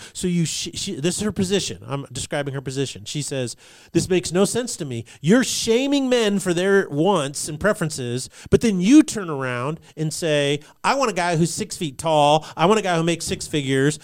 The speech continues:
I want a guy who's gonna let me do whatever I want. His money is my money, but my money is still my money.'" You know, this is a really big thing. And so it's just fascinating to me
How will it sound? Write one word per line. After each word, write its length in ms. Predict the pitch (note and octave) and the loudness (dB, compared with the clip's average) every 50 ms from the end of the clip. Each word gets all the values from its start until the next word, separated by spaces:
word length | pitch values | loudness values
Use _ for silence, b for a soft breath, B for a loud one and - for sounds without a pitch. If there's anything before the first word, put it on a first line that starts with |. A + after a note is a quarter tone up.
| B B - | B B 0
I 140 | E3+ F3+ G#3 | 2 4 4
want 140 | A3+ G#3+ | 4 4
a 40 | G3+ | 4
guy 140 | F#3 F3 F3 | 2 2 2
who's 100 | F3 D3 | 2 2
gonna 140 | - F3+ E3 | 2 2 2
let 140 | E3 E3+ D3+ | 2 2 2
me 100 | E3 E3+ | 2 2
do 140 | C#3+ E3+ E3 | 4 4 4
whatever 300 | D#3 D3 D3 C#3 C#3 C#3 | 4 4 2 0 0 0
I 120 | C3 C3 | 2 2
want. 380 | C3 B2 B2 B2 C#3 D#3+ E3+ D#3+ B B B | 2 2 2 2 0 0 -2 -4 B B B
His 240 | - A3+ A#3+ A3 E3+ | 2 2 2 2 0
money 420 | G3 G#3+ G#3+ G#3+ G#3+ G#3+ G#3 G#3 C#3+ | -2 -2 0 2 4 4 2 2 2
is 240 | D#3+ E3 D#3 C3 | 2 2 2 0
my 280 | C3 D#3+ F3 G#3+ A#3 A3+ | 0 0 2 2 2 2
money, 440 | F#3+ D#3+ D3 C3+ C3+ C#3+ D3+ D#3 D3+ B B - | 2 2 0 0 0 -2 -2 -4 -4 B B -6
but 100 | D#3 C3 | -4 0
my 200 | D#3 F3+ G#3+ A3 | 0 2 2 2
money 280 | F3+ E3+ E3+ E3 D#3+ D3+ | 0 0 0 2 0 0
is 120 | D3+ D3+ | 0 -2
still 160 | - F#3 D#3 C3 | -4 -6 -8 -6
my 200 | C3 D3+ F3 F3 | -4 -2 -2 -2
money.'" 420 | C3+ A#2+ A2 G2 A2+ C3+ D3 C#3+ _ _ _ _ _ | -2 -4 -6 -6 -6 -6 -6 -8 _ _ _ _ _
You 80 | C3+ | -4
know, 100 | C#3 C#3+ | 0 2
this 120 | D3 F3+ - | 2 2 2
is 60 | D#3+ | 0
a 40 | C3+ | -2
really 220 | C3 D3 D#3+ D3 B2 | 0 0 0 0 -2
big 180 | B2 A#2 A2+ | -4 -6 -6
thing. 320 | - C3 G#2 A2 A#2+ C#3+ B B B B B B B | -6 -8 -8 -8 -8 -10 B B B B B B B
And 140 | E3+ D#3+ - | -4 -2 0
so 240 | F#3+ F3+ E3 D#3 D#3 B B B B B _ _ _ _ - | 0 0 0 0 -2 B B B B B _ _ _ _ -6
it's 180 | F3+ F3+ - B3+ | -4 -4 -4 -4
just 160 | G3+ - - | -6 -6 -6
fascinating 680 | B3 B3+ D4 D4+ C#4+ - C4+ A3+ G#3 F#3 E3+ D#3+ D#3+ D#3 | -4 -2 -2 -2 -2 -4 -2 -2 0 0 0 0 -2 -4
to 100 | - D3 | -6 -6
me 260 | C#3 C#3 C#3 C3 A#2+ | -4 -2 -2 -2 -4